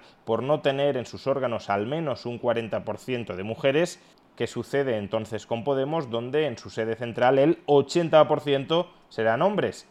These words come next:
y solo el veinte por ciento mujeres? ¿Instará Yolanda Díaz a una disolución de la sede central de Podemos para respetar la paridad? Recordemos que el ere tiene que ser aprobado por la autoridad laboral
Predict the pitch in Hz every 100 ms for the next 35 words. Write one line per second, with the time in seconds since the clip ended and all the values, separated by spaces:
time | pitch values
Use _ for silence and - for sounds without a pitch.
0 | - 104 - 139 139 139 175 - 101 104
1 | 101 104 117 - 110 104 139 143 110 113
2 | - 143 135 85 - - - _ _ -
3 | 127 - 113 127 143 147 143 143 135 143
4 | 160 143 123 123 143 147 127 123 120 120
5 | 117 - 151 151 135 127 120 - 147 143
6 | 135 127 120 135 135 131 107 131 143 143
7 | - - - - 127 127 120 120 - 117
8 | - 127 123 120 120 120 120 180 185 -
9 | _ _ _ _ - 92 98 - 92 101
10 | 120 185 - 113 98 110 147 - 107 117
11 | - 110 113 107 104 107 147 160 110 104
12 | 98 95 90 113 131 98 165 180